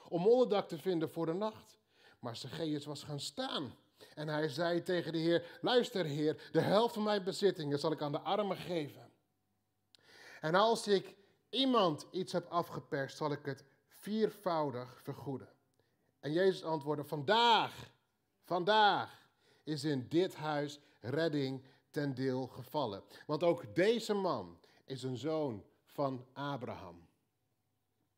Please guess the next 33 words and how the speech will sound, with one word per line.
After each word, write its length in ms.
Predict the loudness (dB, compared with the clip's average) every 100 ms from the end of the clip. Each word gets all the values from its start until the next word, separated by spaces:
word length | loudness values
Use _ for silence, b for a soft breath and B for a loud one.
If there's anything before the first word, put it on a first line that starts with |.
| _ _ _ _ _ _ _ B B B B
Er 80 | 2
zijn 160 | 4 4
een 140 | 4
paar 280 | 4 4 2
dingen 260 | 2 2
die 120 | 2 4
je 120 | 4
moet 220 | 4 2
weten 400 | 4 2 2 0
over 280 | 2 0 0
dit 180 | -2 -2
verhaal 560 | -8 -4 -2 2 0
om, 420 | 0 0 0 -2 b b -12
eh, 160 | -12
een 100 | -10
klein 280 | -2 0 0
beetje 500 | -2 -2 -2 -6 -8 -12 _ _
te 100 | -14
begrijpen 580 | -10 -8 -6 -6 -6 -8
waar 120 | -10
dit 120 | -8 -8
over 220 | -8 -8
gaat. 360 | -6 -6 -8 -16 B B B -10
Ehm, 320 | -4 -4 -4 -8 _ _ -12
Zacchaeus 580 | -6 -2 -2 -2 -2
was 180 | -4 -4
namelijk 340 | -4 -4 -4 -2
niet 200 | -4 -2
zomaar 680 | 0 2 2 0 0 -2 -2
iemand. 560 | 0 0 -2 -8 -18 b b b
Het 180 | -8 -2
was 260 | -2 -2
de 320 | -2 -2 -2